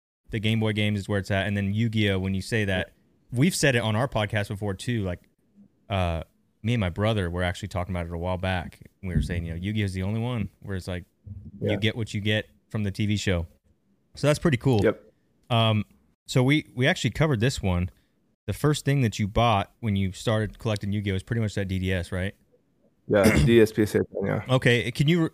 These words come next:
Speaker 1: so in twenty fifteen, can you remember what was, what was cool or what you were trying to go after, after that? What wa-, what was the thing that people were hunting back then?
Speaker 2: So, um,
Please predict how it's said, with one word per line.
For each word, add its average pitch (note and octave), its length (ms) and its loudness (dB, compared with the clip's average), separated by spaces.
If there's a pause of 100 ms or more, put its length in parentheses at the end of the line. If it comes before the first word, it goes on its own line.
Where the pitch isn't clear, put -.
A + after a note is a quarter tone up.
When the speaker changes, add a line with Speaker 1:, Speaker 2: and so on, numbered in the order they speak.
(120)
Speaker 1:
so D#3 160 0
in C3+ 80 0
twenty E3+ 200 0
fifteen, D3+ 400 -2
can B2 140 -2
you C3 100 0
remember B2 600 0 (1300)
what A2 260 0
was, G#2+ 520 -2 (360)
what - 160 -8
was G2 120 -6
cool C3+ 640 0
or F#2+ 300 -2
what G2 320 -4
you G#2 120 -4
were G2 100 -4
trying A2 300 -2
to G#2+ 60 -2
go G2+ 180 0
after, A2 380 -2
after G#2+ 300 -4
that? B2 240 0
What A#2 140 -4
wa-, A2 140 -2
what B2 180 -4
was C3 120 -2
the A#2+ 80 0
thing B2+ 200 -2
that A2+ 180 -4
people A#2+ 220 -4
were G2 80 -2
hunting G#2 260 -4
back E2 220 -4
then? D#2+ 200 -6 (1800)
Speaker 2:
So, A#2+ 600 10 (920)
um, A2 420 8